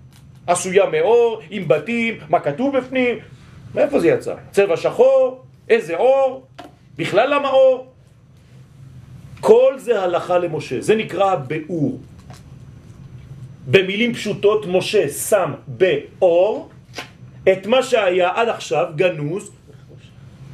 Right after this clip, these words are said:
בתוך כוח עליון שמבחינתי הוא חושך, כי אני לא מבין כלום. זאת אומרת, עוד סיכום ביניים, חודש שבט הוא החודש המתאים ביותר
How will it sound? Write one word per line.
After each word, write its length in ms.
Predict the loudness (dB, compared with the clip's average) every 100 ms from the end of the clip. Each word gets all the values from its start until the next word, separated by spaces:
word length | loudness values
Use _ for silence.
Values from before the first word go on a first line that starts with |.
| -2
בתוך 560 | 0 2 2 0 -2 -14 -20 -16 -2
כוח 340 | 2 2 0
עליון 340 | -2 0 0
שמבחינתי 840 | 0 -2 -2 -4 -4 -2 -2 0 0
הוא 160 | 0
חושך, 400 | 0 -2 -2 -8 -4
כי 80 |
אני 120 | -4 -2
לא 100 | -4
מבין 220 | -4 -8
כלום. 260 | -8 -12 -14 -18 -20 -20 -20 -20 -20 -18 -18 -20 -20 -20 -20 -20 -20 -20 -18 0
זאת 260 | 2 4
אומרת, 440 | 2 0 2 0 0
עוד 200 | -2 -2
סיכום 380 | -6 -6 -4 0
ביניים, 500 | 0 0 -2 -6 -12 -20 -20 -18 -6
חודש 540 | 4 4 4 -2 -10 -12
שבט 520 | -14 -4 0 0 0 -4
הוא 160 | 0 0
החודש 500 | 2 0 0 -4 -4
המתאים 640 | -4 -4 -4 -2 -2 0
ביותר 640 | 0 0 -2 0 0 0